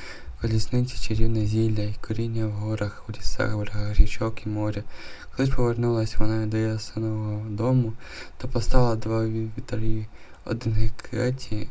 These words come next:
другий богині молодощів. Викупала вона перед вітарями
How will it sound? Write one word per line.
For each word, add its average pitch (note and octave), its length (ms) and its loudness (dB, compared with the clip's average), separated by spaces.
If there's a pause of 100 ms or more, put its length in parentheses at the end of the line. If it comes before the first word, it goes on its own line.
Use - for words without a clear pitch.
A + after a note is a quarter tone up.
другий A2+ 280 -2
богині A2 560 -2 (100)
молодощів. G#2 680 -4 (1800)
Викупала A2 460 2
вона A2 460 -4
перед G#2+ 380 -2
вітарями A2 840 2